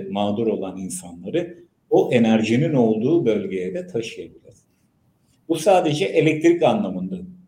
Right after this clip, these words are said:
diye düşünmemek gerekiyor. Merkezi ısıtma sistemleri üzerine artık daha yoğun bir şekilde köylerde ve şehirlerde bunun üzerine yoğunlaşılması gerekiyor. Mesela biz Türkiye'de,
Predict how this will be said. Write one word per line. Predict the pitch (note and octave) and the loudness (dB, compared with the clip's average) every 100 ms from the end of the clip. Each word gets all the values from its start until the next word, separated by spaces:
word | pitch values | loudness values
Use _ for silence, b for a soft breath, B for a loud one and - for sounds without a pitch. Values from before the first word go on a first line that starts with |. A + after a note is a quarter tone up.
| _ - | _ -12
diye | F#2+ F2+ | -10 -10
düşünmemek | A2 - D#3 E3 E3 E3 - | -12 -10 -10 -8 -8 -10 -8
gerekiyor. | E3 E3 - F3 F3 B B _ | -8 -8 -6 -8 -8 B B _
Merkezi | A#2 C#3+ C#3+ D3 F3+ E3 | -4 -2 -2 -4 -2 -4
ısıtma | D3 D#3 - F3 | -6 -8 -10 -14
sistemleri | - - - D3 C#3+ C#3 D3+ | -16 -14 -8 -4 0 2 2
üzerine | D3+ C3 G#2 G2 F#2+ G2 | 0 -4 -6 -8 -8 -10
artık | G#2+ G2 - - - | -12 -14 -16 -20 -16
daha | G2 A#2 A2 | -12 -8 -6
yoğun | G2 A#3 B3+ | -4 -2 -2
bir | - - | -6 -12
şekilde | - - - - A2+ D3+ - b b _ _ | -16 -20 -20 -8 -4 -4 -8 b b _ _
köylerde | G#2+ G#2 G#2+ G#2 G#2 A2+ A2 | -2 0 0 0 0 0 0
ve | G#2 | -4
şehirlerde | G#2 - F#2+ F#2+ F#2 F2+ F#2 G#2+ D3 - b b _ _ | -8 -8 -8 -6 -8 -10 -8 -6 -6 -8 b b _ _
bunun | G2+ B2+ D3 C#3 | -2 0 2 0
üzerine | G2+ F#2+ F#2+ F#2 | -2 -6 -10 -10
yoğunlaşılması | G2 G2+ G2 F#2+ - F#2+ F#2 F2+ - | -8 -8 -8 -10 -12 -16 -16 -18 -20
gerekiyor. | D#2+ - - - C3 B2+ | -20 -20 -20 -14 -10 -4
Mesela | A#2+ - F#2 F#2 G#2 | -4 -4 -10 -12 -10
biz | - - | -12 -12
Türkiye'de, | C#3 - - F#2+ A2+ C#3+ | -12 -12 -10 -6 -2 -2